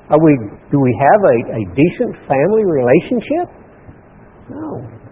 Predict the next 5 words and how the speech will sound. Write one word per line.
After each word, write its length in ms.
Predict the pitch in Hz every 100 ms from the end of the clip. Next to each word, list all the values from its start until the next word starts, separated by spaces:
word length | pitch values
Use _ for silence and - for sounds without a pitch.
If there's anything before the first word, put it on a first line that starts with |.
| - - - - - -
It's 160 | - -
not 220 | 247 285 233
what 200 | 185 147
God 240 | 185 196
intended. 640 | 208 208 220 381 311 101